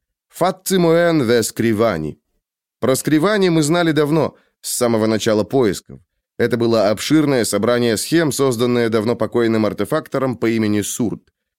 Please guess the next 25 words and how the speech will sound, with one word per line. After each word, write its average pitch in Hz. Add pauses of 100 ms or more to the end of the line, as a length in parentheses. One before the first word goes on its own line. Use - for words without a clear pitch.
(120)
Двенадцать 202
толстых 170
томов 156
подробных 120
чертежей 113
и 104
описаний. 101 (440)
Найдя 104
указатель, 135
мы 139
решили 151
было, 147
что 131
наши 123
поиски 139
уже 143
окончены. 120 (340)
Там 101
значились 90
чертежи, 104
надлежащие 101
до 98
изготовления 98
бесподобные 107
пятиграммы – 117